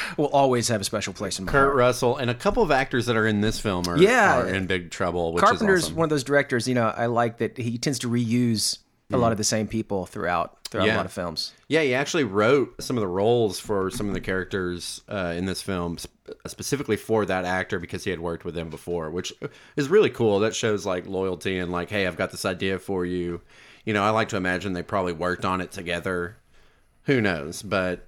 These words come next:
Speaker 2: it comes, it, it leads for an interesting performance when you know it was written for the actor. And also, there's someone in this film that's not actually an actor, but is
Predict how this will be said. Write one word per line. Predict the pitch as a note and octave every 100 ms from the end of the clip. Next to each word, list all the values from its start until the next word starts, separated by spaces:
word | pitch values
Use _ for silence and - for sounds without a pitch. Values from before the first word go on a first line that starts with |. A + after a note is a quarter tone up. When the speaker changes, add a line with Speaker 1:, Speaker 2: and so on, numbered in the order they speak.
| - -
Speaker 2:
it | A2+
comes, | A#2 D#3+ D3+ D3
it, | C3+ B2
it | C3+
leads | C3+ D#3+ B2+
for | - B2+ A#2+ G#2+
an | G2+ A2
interesting | A2 G#2 A2 G2
performance | F#2+ - G2+ F#2+ F2+ G2+
when | F#2+
you | F#2
know | F2+ F2+ F2
it | F2
was | F2+ E2
written | E2 F2 F2
for | - F2 E2
the | D#2
actor. | C#2+ C#2 - G#1+ G1+ - _ _ - - _ -
And | B2+
also, | B2+ G3 F3+ C3 B2
there's | B2 A#2
someone | - F#3+ E3
in | B2
this | A#2
film | - A2 G#2+
that's | F#2+ - - - _ _ _ -
not | A2+ B2
actually | A#2 A#2 A#2+ F#2+
an |
actor, | F2 A2 C3+ - F3+ F3+ F3+ _ _ G#2+
but | G2
is | F#2+ E2+